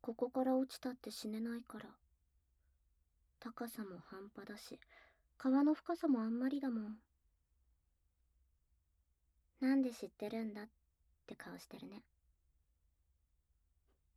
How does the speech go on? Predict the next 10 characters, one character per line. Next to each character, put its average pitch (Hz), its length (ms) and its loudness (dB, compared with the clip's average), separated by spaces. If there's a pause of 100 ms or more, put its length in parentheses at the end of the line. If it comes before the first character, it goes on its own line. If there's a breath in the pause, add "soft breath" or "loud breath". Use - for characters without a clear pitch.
(720)
実 208 120 0 (240)
際 262 260 6
に 247 260 4
試 226 260 2
し - 180 -12
て、 - 180 -20 (1400)
普 - 140 -12
通 - 160 2
に 240 340 4
助 - 120 -10